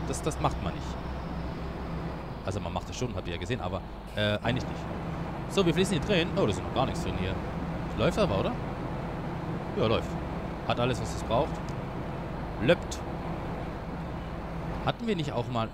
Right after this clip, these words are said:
einen, eine, äh, Saatgutherstellungsgedöns irgendwas?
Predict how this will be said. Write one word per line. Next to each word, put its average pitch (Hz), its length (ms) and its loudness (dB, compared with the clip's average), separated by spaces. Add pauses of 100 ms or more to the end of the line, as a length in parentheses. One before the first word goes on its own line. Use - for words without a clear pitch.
einen, 98 580 2
eine, 90 460 -2 (1600)
äh, 80 2000 2
Saatgutherstellungsgedöns 143 1400 2
irgendwas? 175 440 0